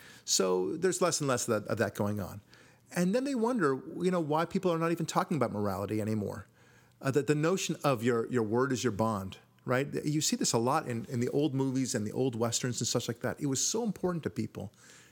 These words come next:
Not so much anymore. Now it's about, well, you know, truth is what you make it,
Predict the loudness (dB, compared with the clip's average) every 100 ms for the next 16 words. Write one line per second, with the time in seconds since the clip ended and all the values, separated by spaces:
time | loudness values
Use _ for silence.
0 | _ -4 0 2 2 0 0 0 0 -2
1 | -4 -10 _ _ _ _ -2 0 0 0
2 | 2 2 2 -2 -10 -4 -4 -4 -4 -2
3 | 0 -2 0 0 2 2 2 0 2 0
4 | 2 0 0